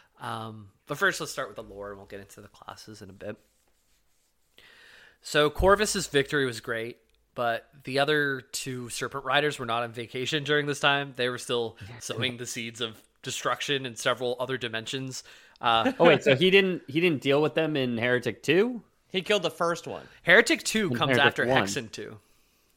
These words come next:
Speaker 2: Oh, okay. Oh, so he gets thrown into a, a portal at the end of Heretic one, and he
Speaker 1: And then
Speaker 2: comes
Speaker 1: they
Speaker 2: out in
Speaker 1: released,
Speaker 2: Hex-
Speaker 1: yeah, they released two games.
Speaker 2: Gotcha.
Speaker 1: No, Corvus is not in Hexen.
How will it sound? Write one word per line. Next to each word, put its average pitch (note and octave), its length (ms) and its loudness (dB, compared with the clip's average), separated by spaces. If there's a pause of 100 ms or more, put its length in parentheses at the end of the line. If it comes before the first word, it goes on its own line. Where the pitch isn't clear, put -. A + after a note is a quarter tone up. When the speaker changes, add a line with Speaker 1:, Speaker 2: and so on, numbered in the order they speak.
(260)
Speaker 2:
Oh, D3 720 8 (720)
okay. G#2+ 340 -2 (280)
Oh, D#3+ 180 8
so D3+ 160 4
he D3 120 6
gets D#3 240 2
thrown F3+ 260 4
into E3+ 300 -2
a, E3 60 -2 (140)
a C#3+ 100 -2
portal C3+ 440 0
at A#2+ 120 0
the B2+ 160 -2
end A2+ 240 0
of G#2 340 0 (380)
Heretic A2+ 380 4
one, G2 500 0
and A#2 120 2
he - 40 4
Speaker 1:
And D#3 80 2
then D3+ 100 6
Speaker 2:
comes D#3+ 60 6
Speaker 1:
they D#3+ 60 8
Speaker 2:
out D3+ 60 6
in D3 40 6
Speaker 1:
released, D3 220 2
Speaker 2:
Hex- - 180 0 (380)
Speaker 1:
yeah, A#2+ 400 0
they D#3 140 0
released F3 360 0
two F#3 140 -4
games. C#3+ 220 2
Speaker 2:
Gotcha. G2+ 140 4
Speaker 1:
No, E3+ 100 0
Corvus G#3+ 420 4
is D#3+ 120 -6
not D#3 220 6
in C#3 80 -2
Hexen. - 360 -8